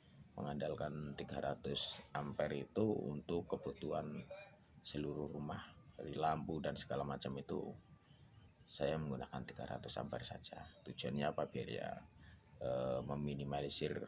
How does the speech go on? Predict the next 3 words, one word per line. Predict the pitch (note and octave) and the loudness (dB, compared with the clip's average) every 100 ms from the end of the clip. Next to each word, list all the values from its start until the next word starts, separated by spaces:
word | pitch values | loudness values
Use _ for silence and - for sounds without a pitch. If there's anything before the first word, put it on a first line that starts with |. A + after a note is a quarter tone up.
| - - - - - - - - | -8 -14 -14 -14 -14 -16 -14 -6
maksudnya | - - - C2+ C#2+ C#2+ D2 C#2+ | -2 -2 -2 0 2 2 2 2
kerusakan, | D#2+ C#2 C2+ - - D#2 F2+ F2+ F2+ F2+ - - - - - - | 0 0 0 -2 4 6 6 4 4 0 -4 -12 -16 -16 -14 0
karena | E2 | 2